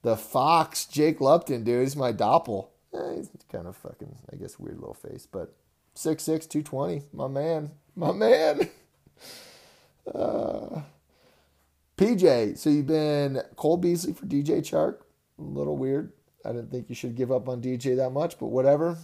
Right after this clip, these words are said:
Their team sucks. Then there's the C-Mac trade. Rough. The Godwin trade. I kinda got fucked on that. So you're at three. Darrell Henderson, Julio Jones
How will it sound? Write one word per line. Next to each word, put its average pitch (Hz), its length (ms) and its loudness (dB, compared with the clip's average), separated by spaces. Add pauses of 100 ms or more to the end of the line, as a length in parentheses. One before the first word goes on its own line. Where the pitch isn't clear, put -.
Their 104 100 -10
team 110 220 -12
sucks. - 720 0 (1000)
Then 120 220 -4
there's 117 220 -2
the 113 80 -8
C-Mac 117 480 -6
trade. 113 460 0 (400)
Rough. 101 540 -6 (320)
The 98 80 -12
Godwin 104 460 -4
trade. 101 480 -4 (140)
I - 60 -20
kinda 95 240 -16
got 92 200 -12
fucked 95 240 -10
on 92 200 -8
that. 104 360 -8
So 104 120 -12
you're 95 180 -6
at - 120 -18
three. 117 580 -2 (720)
Darrell 117 200 2
Henderson, 120 480 -4
Julio 120 400 0
Jones 139 920 0